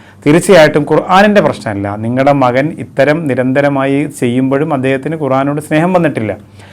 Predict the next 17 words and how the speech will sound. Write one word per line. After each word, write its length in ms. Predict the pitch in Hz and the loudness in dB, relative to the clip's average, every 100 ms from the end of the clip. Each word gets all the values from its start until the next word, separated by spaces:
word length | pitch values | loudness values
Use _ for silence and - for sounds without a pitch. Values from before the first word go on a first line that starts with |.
| - - - | -20 -8 0
ആ 20 | 127 | 4
മോന് 180 | 143 147 143 | 4 4 4
ഖുർആൻ 200 | 135 143 | 4 4
ഉൾക്കൊള്ളണമെന്ന് 560 | 135 131 151 151 151 151 | 2 0 2 2 2 2
താല്പര്യം 400 | 143 151 180 180 156 | 2 4 4 2 2
വന്നിട്ടില്ല, 320 | 123 113 110 117 | -2 -4 -2 -2
ആ 40 | 131 | 0
മോന് 180 | 139 143 | -2 -2
ഖുർആൻ 240 | 131 143 | 0 0
പഠിച്ച് 220 | 143 135 139 | 0 0 0
ഹാഫിളാവണമെന്ന 720 | 127 135 143 143 147 143 151 156 | 0 2 2 2 2 0 -2 -4
ചിന്ത 220 | - 135 185 165 | -2 0 4 4
വന്നിട്ടില്ല. 380 | 131 107 101 98 | 2 -2 -6 -4
അതുകൊണ്ടാണ് 520 | 104 127 156 147 123 180 - - - - - 117 | -4 -2 -2 -2 -2 -6 -12 -20 -20 -20 -4 -2
അവസാനം 340 | 120 - 143 131 | 0 2 2 0
ഇങ്ങനൊരു 240 | 123 113 110 | -2 0 0
അവസ്ഥ 200 | 110 | 0